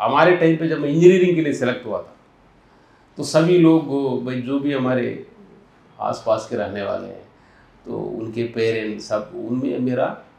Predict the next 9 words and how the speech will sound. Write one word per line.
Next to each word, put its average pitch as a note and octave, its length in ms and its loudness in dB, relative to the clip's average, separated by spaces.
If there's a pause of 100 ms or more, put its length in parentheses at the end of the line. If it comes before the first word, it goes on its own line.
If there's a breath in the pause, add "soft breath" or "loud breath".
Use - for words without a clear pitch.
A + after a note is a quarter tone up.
(280)
बहुत B2 280 -6
बड़ा, A#2 240 -4
इसको B2 460 -12
एक A#2+ 140 -12 (440)
बड़ा C#3+ 180 2
reputation D3 560 0
मिलता G#2+ 260 -2
है। G#2+ 120 -4
जब A#2 320 -12